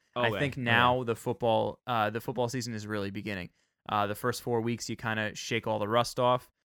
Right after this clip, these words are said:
Speaker 2: We find out sometimes who rookies are. We find out who second-year guys are, and guys that have been in the league for a long time who have already been established are finally, uh, regaining what they have already proven thus far in their
Speaker 1: Definitely,
Speaker 2: careers.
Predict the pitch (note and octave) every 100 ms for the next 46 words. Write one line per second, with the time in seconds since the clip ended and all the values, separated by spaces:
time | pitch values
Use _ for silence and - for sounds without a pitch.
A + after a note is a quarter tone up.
0 | _ - C3 - C#3+ C3+ C3 - - C3
1 | B2 B2 B2 - A2+ A2+ G#2 F#2+ A#2+ C3+
2 | C#3 - _ _ _ _ _ _ _ B2+
3 | - A2 G#2+ G#2 G#2 - A#2 A#2 A2+ A2
4 | G#2 G#2 G#2+ G#2+ - _ _ - A#2 G#2+
5 | G#2+ A2+ G#2+ A2+ A2 G#2 A#2 A2 A2+ A2+
6 | - G#2+ G#2 G#2 G#2+ A2+ G#2+ G#2 - _
7 | _ A#2+ A2 G#2 F#2+ A#2 A#2 A2+ G#2+ -
8 | G#2+ G#2 G#2+ - A2+ - G#2+ G#2+ G#2 G2+
9 | G#2 _ _ _ - A2 G2+ F#2 E2+ -
10 | A#2+ A#2+ A2+ A2+ A2 G#2+ G2 A2 _ -
11 | G#2+ G#2 G#2+ G2+ G2+ A2 A2+ G#2 G2+ F#2+
12 | - G#2 F#2+ F#2+ G2+ G#2 G2+ G2 F#2 F#2
13 | F#2 C3 F#2+ D#2+ F2+